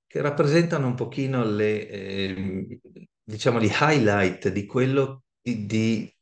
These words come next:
della, degli avanzamenti e di cosa sta succedendo in oncologia.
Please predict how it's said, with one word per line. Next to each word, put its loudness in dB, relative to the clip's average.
della, 0
degli 0
avanzamenti -2
e -6
di -6
cosa 0
sta -4
succedendo -4
in -6
oncologia. -8